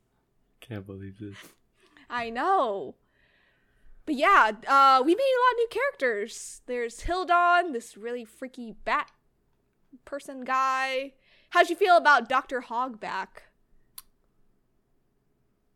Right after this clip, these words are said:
Speaker 1: I thought it was, I thought it was interesting how, um, Chopper did mention, like, "Oh yeah, this is the doctor."
Speaker 2: Yeah.
Speaker 1: This famous doctor, and it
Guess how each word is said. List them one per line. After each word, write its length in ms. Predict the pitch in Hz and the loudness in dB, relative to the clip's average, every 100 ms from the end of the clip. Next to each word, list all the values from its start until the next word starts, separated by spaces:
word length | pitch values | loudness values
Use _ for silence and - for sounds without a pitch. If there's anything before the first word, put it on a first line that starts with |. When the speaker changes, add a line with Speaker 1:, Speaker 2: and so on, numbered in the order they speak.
| _ _ _ _ _ _ _ _ - | _ _ _ _ _ _ _ _ -4
Speaker 1:
I 680 | 151 190 196 196 196 180 131 _ _ _ _ - | 0 0 0 -4 -6 -8 -10 _ _ _ _ -6
thought 180 | 160 | -4
it 40 | 165 | -2
was, 340 | 165 - - _ _ _ _ _ _ | -6 -12 -20 _ _ _ _ _ _
I 60 | 143 | -8
thought 100 | 160 | -6
it 140 | 160 | -6
was 20 | - | -8
interesting 540 | 139 - - 156 143 | -14 -14 -16 -12 -10
how, 340 | 123 127 127 120 | -6 -4 -4 -4
um, 540 | 117 110 104 98 95 _ _ _ _ _ - _ - - _ _ _ _ _ _ _ _ _ - | -4 -6 -10 -16 -20 _ _ _ _ _ -20 _ -20 -20 _ _ _ _ _ _ _ _ _ -4
Chopper 440 | 127 117 120 120 | 0 2 2 -2
did 200 | 101 117 | -2 -4
mention, 360 | 110 107 110 107 | -2 -6 -8 -8
like, 240 | 101 98 | -8 -8
"Oh 140 | 131 135 | -6 -4
yeah, 120 | 135 | -4
this 200 | 120 123 | -6 -12
is 80 | 117 | -12
the 100 | 101 | -8
doctor." 560 | 95 117 - - - _ _ _ _ _ _ - | -6 -8 -10 -18 -20 _ _ _ _ _ _ -14
Speaker 2:
Yeah. 380 | 196 440 494 208 | -6 -2 -2 -2
Speaker 1:
This 180 | - | -6
famous 320 | - 110 107 - | -8 -8 -10 -14
doctor, 320 | 101 113 - | -14 -14 -16
and 220 | - - | -16 -16
it 180 | 101 | -18